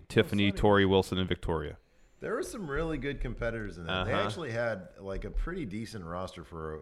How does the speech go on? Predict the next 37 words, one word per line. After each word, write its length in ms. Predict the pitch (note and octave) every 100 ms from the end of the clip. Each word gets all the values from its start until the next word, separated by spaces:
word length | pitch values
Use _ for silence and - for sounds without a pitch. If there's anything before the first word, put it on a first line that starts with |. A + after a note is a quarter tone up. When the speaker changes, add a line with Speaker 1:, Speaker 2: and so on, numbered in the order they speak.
| C2
Speaker 2:
a, 40 |
a 40 |
solid, 460 | D#2+ - G#2+ G2+ D2+
like, 200 | D2+ D2
women's 360 | D#2 E2+ D#2+ C2
division 500 | C#2 C#2+ C2 C#2 C2 _ _ _ _ -
at 220 | F2 -
the 80 | E2
time. 600 | - E2 D#2+ C#2+ C2+ C#2+ - - _ - _ _
And 460 | G#2 G#2 G2+ G#2 F2+
this 320 | A#2+ C#3 -
was, 360 | A#2+ A#2+ A#2+ G#2
yeah, 220 | B2+ A#2+
this 220 | G2 G#2 A#2+
was 160 | G#2+
the 120 | F2 A2
lone 540 | G#2 A2 A2 A2 G2+
women's 400 | G2+ G2+ F#2 D#2
match 540 | F2 E2 D#2+ D2+ - - _ - - -
on 260 | G#2 G#2+
the 80 | G2+
card 540 | - F2 D#2+ D#2+ D#2 C2+
out 180 | E2+ E2+
of 220 | E2 D#2+
nine 460 | F2+ F#2 F#2 F#2 E2+
matches, 400 | E2+ D#2+ E2 D2+
including 380 | - F#2+ E2
a 40 | D#2
dark 340 | C2+ D#2 D#2
match. 320 | G2+ G2+ G2+
Speaker 1:
Mm-hmm. 1000 | G#2 G#2 G2+ G#2+ - _ _ _ _ - E2
Speaker 2:
Um, 280 | D#2+ D#2 D2+
Speaker 1:
Yeah, 120 | G2
no 140 | F2+
women's 180 | F#2+ F2+
title 240 | - F2 E2+
match 280 | D2+ D2